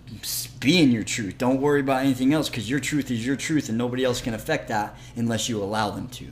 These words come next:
you know? And so that's just one powerful thing that I've learned, and I'm still learning, of course, as well.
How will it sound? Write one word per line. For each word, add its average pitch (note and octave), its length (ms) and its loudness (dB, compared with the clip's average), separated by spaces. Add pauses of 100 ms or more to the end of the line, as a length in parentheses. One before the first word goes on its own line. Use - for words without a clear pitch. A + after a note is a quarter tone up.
(580)
you G2 120 -4
know? G#2 180 0
And A#2+ 100 0
so A2 160 -4
that's A2 280 2
just A2 180 -6
one A2 180 -2
powerful A2 420 -4
thing A2 240 -6
that G2+ 100 -4
I've G#2 260 -4
learned, F#2+ 240 -8 (380)
and G#2+ 100 -4
I'm G#2 100 -2
still G#2+ 280 -4
learning, G#2 300 -4
of F2 120 -12
course, F#2 300 -8
as F2+ 100 -12
well. G#2 300 -6